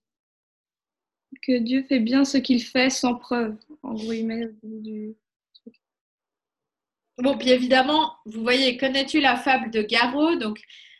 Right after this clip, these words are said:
Speaker 2: le maître s'appuie apparemment sur une fable pour dire que chaque chose a un peu son, son utilité.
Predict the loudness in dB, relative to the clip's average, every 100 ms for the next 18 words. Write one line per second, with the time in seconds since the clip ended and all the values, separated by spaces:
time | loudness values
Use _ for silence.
0 | _ -4 0 2 0 -4 -4 -4 0 2
1 | 2 2 -2 -2 -4 -6 -4 -2 -2 0
2 | 0 0 -4 -4 -2 -2 0 -2 2 2
3 | 0 -2 -2 0 -2 -2 -4 -6 -6 -6
4 | -6 -8 -10 -6 -4 -4 -4 -6 -6 -2
5 | 0 0 -4